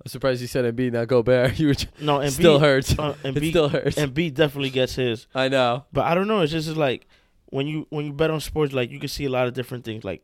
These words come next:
Speaker 1: Yeah.
Speaker 2: things that you normally don't look for. But I don't know. Is it, is it entertainment? For sure.
Speaker 1: Yeah.
Speaker 2: Absolutely. I think it's, it's all the way entertainment based 'cause that's how you keep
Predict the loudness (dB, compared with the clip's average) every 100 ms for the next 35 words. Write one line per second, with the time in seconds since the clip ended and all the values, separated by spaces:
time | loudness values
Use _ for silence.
0 | -6 -2 -2 0 -4 -4 -8 -6 -6 -6
1 | -6 -6 -4 -4 -6 -8 -12 -10 -12 _
2 | _ _ _ _ _ -6 -2 -2 -4 _
3 | _ -8 -4 -4 -4 -4 -4 -4 -6 -8
4 | _ _ _ _ _ _ _ _ -6 -4
5 | -6 -6 -6 -4 -4 -4 -6 -10 -8 -6
6 | -6 -8 _ _ _ -8 -6 -6 -8 _
7 | _ _ -6 -6 -6 -4 -4 -6 -8 -6
8 | -8 -10 -10 -10 -6 -4 -2 -2 -4 -8
9 | -14 -12 -12 -10 -6 -6 -6 -14 -14 _
10 | _ _ -8 -6 -2 -4 -4 -8 -10